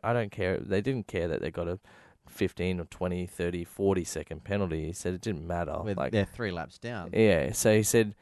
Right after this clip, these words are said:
Speaker 1: "We just went out there, we changed things on the car, did a little bit of a test session to try and learn more for the, the Sunday race." And he said it, it did work. We, he's like, "We did learn some things."
Speaker 2: Yeah,
Speaker 1: Uh,
Speaker 2: get out
Speaker 1: and
Speaker 2: of the way of Andre Heimgartner. That's what you learnt.
Speaker 1: <laughs> Yeah, well, it's true.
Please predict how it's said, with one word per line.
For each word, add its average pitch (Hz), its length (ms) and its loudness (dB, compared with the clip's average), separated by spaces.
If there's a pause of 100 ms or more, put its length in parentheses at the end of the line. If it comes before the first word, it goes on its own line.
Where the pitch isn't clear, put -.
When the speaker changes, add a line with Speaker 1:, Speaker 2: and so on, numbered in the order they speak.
(300)
Speaker 1:
"We 113 140 6
just 123 260 6
went 113 140 8
out 104 160 6
there, 101 360 8
we 98 120 2
changed 104 400 2
things 101 260 0
on 98 80 -4
the 90 80 -4
car, 90 440 4
did 98 180 0
a 101 40 -2
little 98 180 2
bit 87 120 0
of 87 160 0
a 95 100 2
test - 340 2
session 82 580 -2 (400)
to 101 120 0
try 92 280 6
and 90 100 4
learn 92 240 6
more 87 220 2
for - 180 -2
the, 82 220 2 (100)
the 87 100 -2
Sunday 107 400 2
race." 104 380 2
And 101 80 -2
he 101 60 0
said 107 180 2
it, 110 100 0
it 139 200 0
did 147 200 2
work. 143 220 4
We, 107 160 2
he's 110 320 2
like, 101 140 2
"We 104 100 -2
did 95 160 -2
learn 92 240 -2
some - 160 -12
things." 117 400 -4 (540)
Speaker 2:
Yeah, 101 220 8
Speaker 1:
Uh, 104 40 10
Speaker 2:
get 123 120 10
out 110 100 12
Speaker 1:
and 107 80 6
Speaker 2:
of 107 60 4
the 107 40 4
way 110 160 6
of 107 100 0
Andre 113 300 0
Heimgartner. 123 540 2
That's 123 180 2
what 95 120 -2
you 101 80 0
learnt. 131 380 4
Speaker 1:
<laughs> - 240 6 (220)
Yeah, 123 360 10
well, 104 200 8
it's 107 160 2
true. 120 200 6